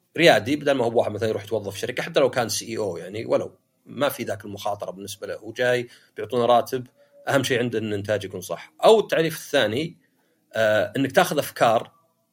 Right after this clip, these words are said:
سواء اختراعات ولا تقنيات ولا تصاميم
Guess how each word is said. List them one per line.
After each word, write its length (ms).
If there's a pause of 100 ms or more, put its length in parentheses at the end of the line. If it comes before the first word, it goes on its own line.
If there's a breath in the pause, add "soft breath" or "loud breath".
سواء 200
اختراعات 640
ولا 120
تقنيات 760
ولا 460 (220)
تصاميم 600